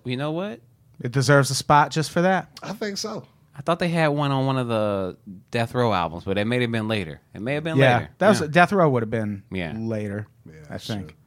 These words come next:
Speaker 3: The
Speaker 2: That's a
Speaker 3: Snoop
Speaker 2: good
Speaker 3: Dogg
Speaker 2: pick.
Speaker 3: album, yeah.
Speaker 1: Okay.
Speaker 2: That's a really good pick. Greg Edwards, what's your next pick?
Speaker 3: All right, all right. Uh, I'm gonna hit you guys with this one since I've been talking about the ladies. I'm gonna go with, uh,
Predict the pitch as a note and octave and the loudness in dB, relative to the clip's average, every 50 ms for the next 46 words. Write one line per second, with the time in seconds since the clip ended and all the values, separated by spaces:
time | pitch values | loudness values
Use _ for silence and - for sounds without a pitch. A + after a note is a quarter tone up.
0 | _ _ _ _ - - A#2+ D3 B2+ E3 F3+ F#3+ F#3+ A#2 G3+ G#3 F3+ - F#2+ F#2+ | _ _ _ _ -4 0 2 2 4 4 4 4 6 6 6 6 4 4 0 -8
1 | F#2 G#2 A#2 C#3 D#3 E3 G2+ B2 F#3 G#3+ A3 B3 - G2+ G2+ - A#2 A#2 A#2 A#2+ | -8 -8 -8 -8 -6 -6 -4 -4 -4 -4 -4 -6 -6 -8 -6 -4 -2 0 0 2
2 | B2 B2 B2+ - D3+ D3 C3+ - - - _ _ _ _ _ _ - C#3 C#3+ D3 | 2 0 0 0 0 0 0 0 -4 -12 _ _ _ _ _ _ 2 4 6 6
3 | C#3+ D3 C#3 B2+ B2+ A#2+ - - - - - - B2+ B2+ - C3+ - - F3 F3 | 6 6 4 4 2 0 -2 -4 -10 -12 -10 -6 -4 -2 0 0 2 2 2 2
4 | F3 E3+ - - D#3+ C#3+ - - C3+ F3+ G3+ E3 D3 C#3+ C#3+ C#3 - D#3 F3+ F#3+ | 2 0 0 0 0 -2 -4 -6 -6 -4 -4 -2 -2 -2 -4 -4 -4 -4 -2 -2
5 | F#3 F#3 F3+ F3 F3 F3 - - F#3+ A3 G#3+ G3+ F#3+ - G3 F3+ D#3+ F3 E3+ E3 | 0 0 0 -2 -2 -4 -6 -8 -8 -6 -6 -6 -6 -8 -10 -8 -4 -2 0 0
6 | D#3+ D#3+ D#3 D3+ D3+ D#3 - - - - _ _ _ _ _ _ _ - B2+ B2 | 2 0 0 -2 -4 -8 -10 -14 -18 -20 _ _ _ _ _ _ _ -14 -14 -10
7 | B2+ D3+ D3+ C#3+ - C3 B2 A2+ - A#2+ A#2 B2 A2+ B2 A#2 - C#3 B2 A2 A#2 | -8 -6 -6 -6 -8 -10 -12 -12 -12 -12 -12 -10 -10 -10 -10 -8 -6 -6 -6 -6
8 | A2+ A2 G#2 G2 G2+ G#2+ A2+ A#2 A2+ A2 A2 G#2+ G#2+ - B2+ D3 E3 E3+ D3 D#3+ | -6 -6 -6 -8 -8 -10 -10 -8 -8 -8 -8 -10 -12 -12 -10 -8 -8 -8 -6 -4
9 | D#3+ D#3+ D#3 D#3 D3+ D3 D3+ C#3+ C#3 C3+ C3 B2+ A#2+ A#2+ | -4 -4 -4 -6 -6 -6 -4 -4 -2 -2 -2 -4 -6 -8